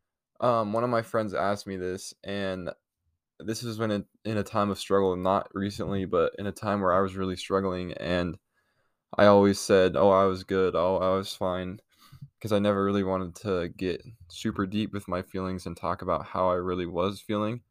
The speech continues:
But once he asked me this, I kinda just, like, was in shock for the first time, 'cause I've never heard that.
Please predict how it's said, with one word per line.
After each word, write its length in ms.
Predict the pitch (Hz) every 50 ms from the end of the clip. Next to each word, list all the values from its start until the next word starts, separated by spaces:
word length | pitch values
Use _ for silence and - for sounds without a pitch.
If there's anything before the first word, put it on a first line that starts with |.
| _ _ _ _ _ - _ _ _ _ _ -
But 180 | - 104 90 95
once 280 | 104 110 120 120 - -
he 220 | - 131 123 117
asked 260 | 104 101 110 - -
me 120 | - 123 123
this, 340 | 120 120 131 123 - - - - -
I 680 | - 101 104 104 101 104 104 101 101 101 101 104 120 117 _ _ _ _ _ _ _ _ _ _ _ _ _ _ _ _ _ _ _ _ _
kinda 480 | - - - 143 147 147 127 117 107 101 - _ _ _ _
just, 240 | - - 117 - -
like, 240 | 117 92 87 - -
was 160 | 107 104 98
in 100 | 98 90
shock 460 | 85 - - 107 98 95 95 - -
for 120 | - - 95
the 60 | 90
first 300 | - - 98 92 - -
time, 260 | - 95 90 90 95
'cause 140 | 95 - 98
I've 100 | 87 87
never 380 | 95 95 101 92 82 80 95 _ _ - - - - - - - - _ _ _
heard 300 | - 110 107 107 98 85
that. 320 | 76 80 87 104 104 -